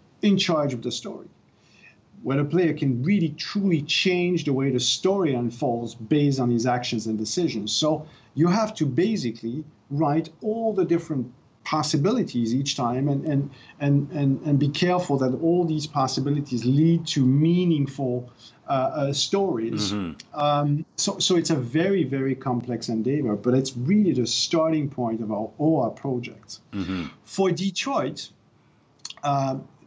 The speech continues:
Speaker 1: th-, he had written in two thousand ten a short story called Kara.
Speaker 2: Yes.
Speaker 1: And, uh, that was really the starting point of Detroit Become Human, because in Kara, he,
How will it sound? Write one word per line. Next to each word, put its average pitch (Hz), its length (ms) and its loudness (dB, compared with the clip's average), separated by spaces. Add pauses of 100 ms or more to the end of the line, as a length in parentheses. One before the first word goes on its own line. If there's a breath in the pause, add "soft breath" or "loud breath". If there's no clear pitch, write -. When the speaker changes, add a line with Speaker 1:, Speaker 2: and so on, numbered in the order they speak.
Speaker 1:
th-, 147 120 -12 (600)
he 262 320 -2
had 190 360 0
written 143 480 -2
in 123 380 -2
two 202 260 -2
thousand 117 580 -2
ten 147 300 -2
a 104 60 -2
short 160 400 0
story 143 480 0
called 107 360 -6
Kara. 120 400 -2 (420)
Speaker 2:
Yes. 85 420 -6 (580 loud breath)
Speaker 1:
And, 180 500 0 (240)
uh, 165 420 0 (220)
that 214 260 -4
was 160 220 0
really 202 360 -2
the 151 80 -2
starting 160 500 0
point 117 240 -4
of 110 120 -8
Detroit 120 420 -4
Become 127 300 -2
Human, 139 400 2
because 147 320 2
in 156 200 2
Kara, 131 680 0 (120)
he, 185 300 -4